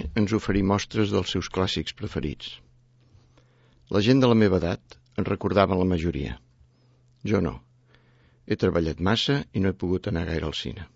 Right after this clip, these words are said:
Però el pitjor és que ara que tinc el temps, no sé on trobar aquestes pel·lícules. Els cines del poble ens ofeguen amb productes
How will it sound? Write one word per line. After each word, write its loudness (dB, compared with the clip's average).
Però 2
el -4
pitjor 4
és -4
que 6
ara 8
que -2
tinc 6
el 4
temps, 0
no 2
sé 2
on 4
trobar 0
aquestes -6
pel·lícules. -8
Els -6
cines 4
del 2
poble 0
ens 0
ofeguen 4
amb 2
productes 2